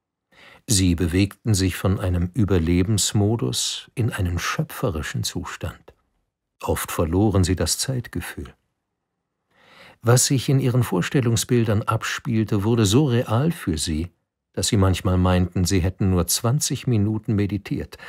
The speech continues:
obwohl sie über eine Stunde in diesem Zustand verbracht hatten. Wenn wir offene Fragen stellen, zum Beispiel:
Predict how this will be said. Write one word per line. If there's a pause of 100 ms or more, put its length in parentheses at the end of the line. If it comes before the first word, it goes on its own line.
(200)
obwohl
sie
über
eine
Stunde
in
diesem
Zustand
verbracht
hatten. (1900)
Wenn
wir
offene
Fragen
stellen, (340)
zum
Beispiel: